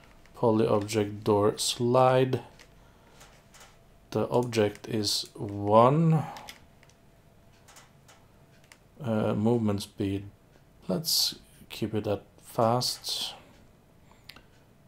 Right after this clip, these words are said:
Movement angle, before you had to eyeball the direction, but now we want it to go this way.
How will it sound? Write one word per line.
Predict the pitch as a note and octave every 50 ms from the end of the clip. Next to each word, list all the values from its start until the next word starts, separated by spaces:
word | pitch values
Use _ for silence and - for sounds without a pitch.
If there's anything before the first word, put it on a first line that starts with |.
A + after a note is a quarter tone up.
| _ -
Movement | A#2+ A2+ A2 G#2+ G#2+ G#2+ A2 G#2+ A2 - - - -
angle, | - B2 B2 C#3 D#3+ D#3+ D3 A#2+ A2 A#2+ E3+ A3+ G#3+ D3 - - - - - - - - - - - - _ - - - - - - - - - _ - - - - - - _ - -
before | A#2+ B2 B2 - - C3+ C#3+ C#3
you | B2+
had | B2 B2+ A#2 A2
to | - A#2 A#2 A#2 A2+ A2+ - - - -
eyeball | B2 A#2+ A#2 A#2 G#2+ G2+ A2 G#2+ G#2 G#2 G#2+ G#2+ G#2+ G#2+ G#2 G#2
the | G#2 G#2 A#2 A#2+
direction, | A#2+ A2+ G#2 A2+ A2 A2+ - - - - A2 G#2+
but | G#2 A2 A2+
now | A#2+ B2 D3 D3 B2 A2+ A#2+ D3+ F3+ E3 B2+ G2+ - - - - - - - - - - - - - - - - - - - - - - - - -
we | A2+ A2+ C3
want | C3+ A2+ G#2 G2 - -
it | A#2 G#2+ -
to | - - C3+
go | A#2+ A#2+ A#2+ A#2+ B2+ C3 C3 C3+ C3+ C3+ C3 - - - - - -
this | A3+ A#3+ A3+ -
way. | - G#2+ G2+ F#2+ F#2+